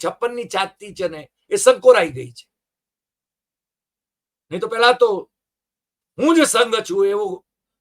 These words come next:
ઘમંડ લઈને ફરતા હતા, એવા તોરમાં હતા. માતૃ સંસ્થા છે,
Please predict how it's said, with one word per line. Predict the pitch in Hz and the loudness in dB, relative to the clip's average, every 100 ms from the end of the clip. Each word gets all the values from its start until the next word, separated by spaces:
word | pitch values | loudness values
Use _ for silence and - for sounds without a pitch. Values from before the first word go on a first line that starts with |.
| - | -8
ઘમંડ | 175 269 311 | -2 0 4
લઈને | 294 240 202 180 | 4 4 0 -8
ફરતા | 160 156 185 | -12 -14 -10
હતા, | 202 | -2
એવા | 254 254 | 0 0
તોરમાં | 240 247 240 214 170 | 0 -2 -2 -6 -14
હતા. | 127 _ _ _ _ _ _ _ _ _ _ _ _ _ _ _ _ _ _ _ _ _ _ _ _ _ | -20 _ _ _ _ _ _ _ _ _ _ _ _ _ _ _ _ _ _ _ _ _ _ _ _ _
માતૃ | - 233 - 311 | -2 0 0 -2
સંસ્થા | - 240 - 214 | 2 0 0 -4
છે, | 185 165 160 - | -4 -6 -10 -12